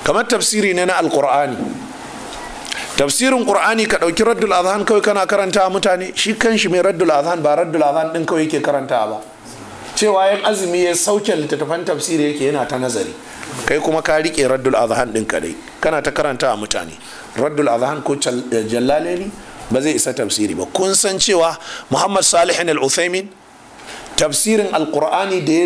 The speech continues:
rinƙa yana karantar da mu a Ka'aba, ni ina daga cikin waɗanda suka rinƙa halartar tafsirin.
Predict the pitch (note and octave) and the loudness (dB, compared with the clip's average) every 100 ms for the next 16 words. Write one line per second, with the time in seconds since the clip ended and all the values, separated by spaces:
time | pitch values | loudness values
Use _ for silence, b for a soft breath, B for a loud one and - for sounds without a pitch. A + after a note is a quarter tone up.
0 | F#3+ G#3 G#3 F3 F3 F3+ D#3+ E3+ E3+ F3 | 2 0 0 0 2 0 0 -2 -2 -2
1 | F#3 C3+ D3 D#3 F3+ D3+ - - F#3 D3+ | -2 -2 -2 0 0 0 -2 -2 0 0
2 | C3+ A#2+ D3 A3 A3+ A#3+ G#3+ D3+ C#3+ D3 | -2 -2 0 0 2 0 2 0 -2 -4
3 | - F#3 G3 F#3+ D#3+ D3+ - E3 F3 D#3+ | -2 0 0 0 -2 -2 0 -2 0 0
4 | D3+ D#3+ E3 C3+ A#2+ - C3+ | 2 0 0 -2 -2 -2 -2